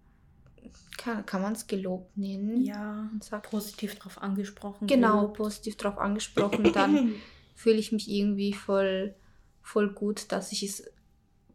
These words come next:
Speaker 1: probiert habe und dass ich's geschafft habe, irgendwas Neues zu entdecken, was mir vielleicht auch gefällt.
Speaker 2: Ja, Selbstbewusstsein kommt zwar auch, sollte hauptsächlich von innen kommen, aber oftmals ist Anerkennung oder Stolz von anderen Personen, die einem wichtig sind,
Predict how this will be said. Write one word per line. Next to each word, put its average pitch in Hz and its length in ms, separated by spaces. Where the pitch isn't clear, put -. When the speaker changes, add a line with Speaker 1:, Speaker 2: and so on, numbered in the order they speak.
Speaker 1:
probiert 208 500
habe 190 260
und 190 80
dass 185 180
ich's 202 220
geschafft 196 420
habe, 196 200
irgendwas 196 440
Neues 190 460
zu 185 500
entdecken, 190 600
was - 420
mir 202 160
vielleicht 196 320
auch 208 160
gefällt. 214 480
Speaker 2:
Ja, 196 460
Selbstbewusstsein 208 880
kommt 202 360
zwar 196 200
auch, 196 220
sollte 202 420
hauptsächlich 214 440
von - 140
innen 208 280
kommen, 208 320
aber 202 360
oftmals 214 680
ist - 360
Anerkennung 202 520
oder 196 180
Stolz 196 360
von 208 140
anderen 202 380
Personen, 196 360
die 196 80
einem 185 220
wichtig 214 360
sind, 196 360